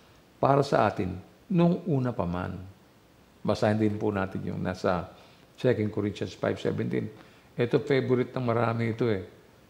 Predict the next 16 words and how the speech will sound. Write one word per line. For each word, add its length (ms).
Pakinggan 360
niyo. 160
"Kaya't 320
kung 80
nakipag-isa 640
na 160
kay 160
Kristo 640
ang 100
isang 380
tao, 420
isa 160
na 100
siyang 300
bagong 400
nilalang. 480